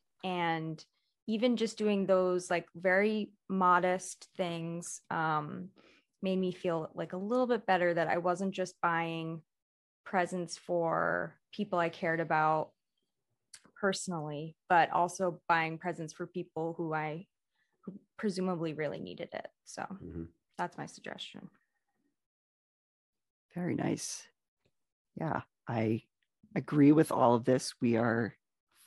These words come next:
Speaker 3: filing these traditions into the Library of Truth.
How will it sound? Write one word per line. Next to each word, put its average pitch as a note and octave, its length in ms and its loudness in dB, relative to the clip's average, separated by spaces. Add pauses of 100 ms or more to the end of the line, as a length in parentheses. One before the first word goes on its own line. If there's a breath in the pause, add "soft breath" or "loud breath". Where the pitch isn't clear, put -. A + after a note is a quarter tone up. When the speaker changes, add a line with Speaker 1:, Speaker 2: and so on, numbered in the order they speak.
(120)
Speaker 3:
filing C3+ 760 6 (200)
these A#2+ 300 -2
traditions B2 840 2 (480)
into B2 320 2
the B2+ 180 6
Library B2 640 2
of C3 100 -4
Truth. - 480 -4